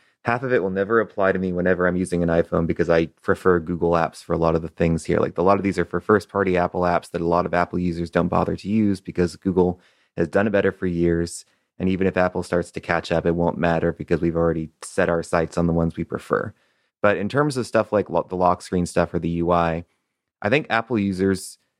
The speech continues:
don't mind that Android did it first or maybe has done it better or anything because Apple does its own spin on it and treats Android like its own beta and then says, "Okay, cool, you did it this way. We're gonna do it this,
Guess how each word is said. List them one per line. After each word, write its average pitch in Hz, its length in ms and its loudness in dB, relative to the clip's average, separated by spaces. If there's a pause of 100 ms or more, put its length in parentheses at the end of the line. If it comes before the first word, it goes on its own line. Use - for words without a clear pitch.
(480)
don't 92 280 0
mind 87 680 -2
that 87 460 0
Android 90 460 0
did 87 140 0
it - 100 -4
first 87 420 0
or 90 40 -4
maybe 87 200 0
has 87 140 2
done 90 160 0
it 71 100 -2
better 87 320 2
or 87 140 0
anything 87 380 -2
because 85 480 -2 (260)
Apple 90 320 0
does 90 140 0
its 90 120 -6
own 95 200 2
spin 165 260 -4
on 107 160 2
it 101 240 -2
and 95 180 0
treats 95 300 -2
Android 92 360 0
like 90 200 -2
its - 160 -6
own 90 240 2
beta 90 480 0 (600)
and 90 200 0
then 85 140 2
says, 90 220 -4
"Okay, 139 260 0
cool, 113 240 -2
you 101 60 0
did 95 180 -2
it 90 60 -10
this 98 200 -4
way. 98 140 4
We're 92 160 0
gonna 95 180 0
do 90 200 -2
it 80 100 0
this, - 260 -6